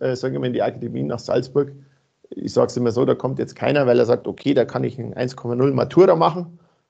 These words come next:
Äh, sondern der kommt, weil er Eishockey-Profi werden will. Und da wollen wir ihn halt natürlich bestmöglichst unterstützen,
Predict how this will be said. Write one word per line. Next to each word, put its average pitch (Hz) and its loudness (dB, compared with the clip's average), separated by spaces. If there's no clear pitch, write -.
Äh, 123 2
sondern 131 0
der 127 6
kommt, 143 -2
weil 127 4
er - 2
Eishockey-Profi 120 -4
werden 95 -8
will. 92 -8
Und 104 -8
da 120 0
wollen 131 2
wir 127 0
ihn 120 -4
halt 120 -4
natürlich 117 -8
bestmöglichst 120 -6
unterstützen, 139 -8